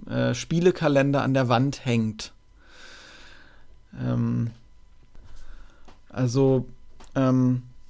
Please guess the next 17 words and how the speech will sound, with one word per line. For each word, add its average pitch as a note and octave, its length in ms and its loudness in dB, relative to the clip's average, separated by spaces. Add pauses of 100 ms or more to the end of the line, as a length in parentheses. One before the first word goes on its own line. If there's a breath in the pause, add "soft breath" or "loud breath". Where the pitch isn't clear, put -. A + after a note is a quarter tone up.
(640)
ja, C3+ 300 4
wie C3 80 0
gesagt, C3 280 4
ich - 280 -10
war B2+ 200 2
von C3 220 2
der B2 160 6
Angst C3 240 2
selber C3 280 6
auch B2+ 140 6
nicht C#3 200 0
frei. A#2 300 -2
Gerade B2 280 2
als B2 200 0
Kind C3 380 2
habe A#2 220 -4
ich, - 260 -8